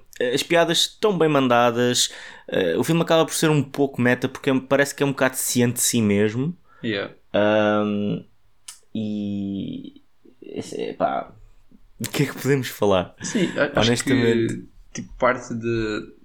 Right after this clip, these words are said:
Speaker 2: assim, imagina, isto aqui, a história é sobre uma escritora que é raptada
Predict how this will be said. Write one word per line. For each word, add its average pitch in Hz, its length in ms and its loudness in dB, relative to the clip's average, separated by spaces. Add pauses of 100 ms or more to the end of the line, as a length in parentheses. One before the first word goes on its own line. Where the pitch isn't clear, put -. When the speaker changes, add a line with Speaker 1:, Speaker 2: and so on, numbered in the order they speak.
(160)
Speaker 2:
assim, 113 280 -4
imagina, 104 500 -4
isto - 280 -10
aqui, 117 120 -2
a - 20 4
história 107 540 0
é 98 40 -6
sobre 104 280 -6
uma 104 120 -4
escritora 156 560 0
que 139 140 -4
é - 180 -2
raptada 123 800 0